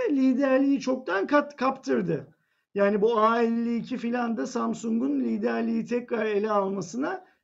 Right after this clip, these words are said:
yetmedi diye bir şey var, ne derler, iddia var. Onu yıl sonunda B T K rakamları açıkladığında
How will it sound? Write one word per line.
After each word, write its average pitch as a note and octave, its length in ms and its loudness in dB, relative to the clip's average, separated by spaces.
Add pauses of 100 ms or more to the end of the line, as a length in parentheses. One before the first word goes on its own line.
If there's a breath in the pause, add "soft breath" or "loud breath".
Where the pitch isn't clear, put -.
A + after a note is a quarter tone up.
(100)
yetmedi F3 720 -2
diye A3+ 220 -2
bir B3 280 -2 (180)
şey A3+ 300 -2
var, E3 200 -4
ne F3+ 140 -4
derler, F#3+ 320 -2
iddia G3 440 -2
var. B3 220 -2 (340 soft breath)
Onu A#3 220 2
yıl C4+ 160 4
sonunda B3 480 -2
B A#3+ 200 0
T B3 200 -4
K C4 200 0
rakamları A#3+ 520 0
açıkladığında A#3 920 -4